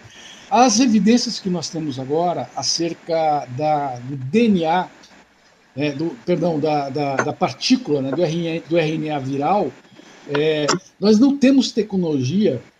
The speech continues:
né, e talvez não tenhamos nas próximas décadas, para produzir esse tipo de, é, é, de virose artificialmente. Então, é, essas são a, a, as informações que a gente tem de quem tem trabalhado diretamente com análise imunogenética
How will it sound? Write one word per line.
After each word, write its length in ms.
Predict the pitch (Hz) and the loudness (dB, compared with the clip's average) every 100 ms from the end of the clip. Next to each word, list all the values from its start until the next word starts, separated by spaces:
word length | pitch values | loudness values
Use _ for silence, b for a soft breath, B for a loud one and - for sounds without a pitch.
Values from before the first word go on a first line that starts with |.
| _ _ | _ _
né, 460 | 123 120 135 151 131 | -12 -6 -4 -2 -4
e 80 | 123 | -4
talvez 340 | 127 151 165 | -4 -2 0
não 120 | 165 | -2
tenhamos 520 | 185 202 151 196 170 127 | 0 0 2 2 2 -2
nas 160 | 143 | -6
próximas 540 | - 165 160 175 131 123 | -4 -4 -4 -6 -6 -2
décadas, 580 | 156 190 143 127 - - | -2 -2 -8 -8 -10 -8
para 220 | 151 170 | -6 -6
produzir 680 | - - 247 240 220 147 208 | -6 0 0 2 -2 0 0
esse 200 | 220 208 | 0 -4
tipo 460 | - - 247 233 180 | -8 -2 -2 0 -8
de, 420 | 135 143 180 196 - b b b - | -6 -4 -2 -4 -10 b b b -6
é, 80 | 147 | -4
é, 840 | 147 139 143 135 131 120 117 110 107 _ _ _ _ _ | -4 -4 -4 -4 -4 -6 -8 -12 -18 _ _ _ _ _
de 120 | 127 | -6
virose 520 | 151 214 185 185 160 147 | 4 6 8 6 2 -2
artificialmente. 800 | 127 - - 135 117 110 - - - _ _ | -6 -10 -6 -6 -8 -10 -20 -20 -20 _ _
Então, 260 | - 220 226 | 2 4 4
é, 260 | 185 202 185 | 2 2 4
essas 240 | 208 233 | 2 2
são 340 | - 220 233 233 | 4 6 6 4
a, 60 | |
a, 600 | 214 196 185 175 180 160 165 | 4 2 2 2 2 2 0
as 100 | 170 | 0
informações 580 | 190 196 190 185 196 | 0 0 0 -2 -4
que 80 | - | -2
a 60 | 202 | 0
gente 260 | 214 220 | 0 -2
tem 320 | - 180 220 220 - - | 0 2 2 0 -12 -14
de 100 | 151 | 0
quem 160 | 226 | 2
tem 160 | 220 240 | 4 2
trabalhado 640 | 220 220 196 175 165 185 | 4 4 4 4 2 0
diretamente 880 | 170 190 262 220 220 208 165 196 - | -2 2 4 4 2 -4 -2 -4 -4
com 160 | 220 214 | -4 -2
análise 640 | 180 156 - 196 165 185 | -2 -2 -2 -2 -2 2
imunogenética 960 | 185 208 185 202 170 170 185 - 226 | 4 4 2 0 0 -2 -4 -6 -8